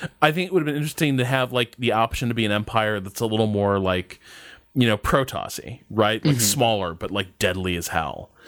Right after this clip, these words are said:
Speaker 1: Uh, stuff like that. And I just, I, I don't, that, that doesn't seem to happen here. It, it really just seems to be, like, er-, like, your, your, the, your virtuous, your, your virtuous cycle is just expand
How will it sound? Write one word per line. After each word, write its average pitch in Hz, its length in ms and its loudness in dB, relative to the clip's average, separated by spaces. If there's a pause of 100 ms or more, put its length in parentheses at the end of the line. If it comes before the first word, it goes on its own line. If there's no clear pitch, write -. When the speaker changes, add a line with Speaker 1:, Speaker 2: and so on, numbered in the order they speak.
(320)
Speaker 1:
Uh, 101 220 4
stuff - 340 0
like 120 200 -4
that. 87 180 0
And 82 80 -6
I 120 80 0
just, 147 280 -4
I, 123 200 2
I 131 140 0
don't, 139 260 -2 (260)
that, 135 280 2
that 147 120 2
doesn't 160 220 0
seem 160 200 -2
to 120 40 -2
happen 120 440 -2
here. 92 460 -2
It, 113 180 2
it 135 80 4
really 135 280 2
just 127 220 -6
seems 117 280 -2
to 110 80 -6
be, 101 140 0
like, 92 320 -2 (800)
er-, 156 180 4 (120)
like, 135 240 0
your, 139 240 0
your, 131 320 2 (340)
the, 135 240 0
your 147 140 0
virtuous, 170 600 0
your, 120 260 -2
your 135 140 2
virtuous 156 460 0
cycle 95 540 -2 (540)
is 127 200 6
just 113 380 -2
expand 117 580 -2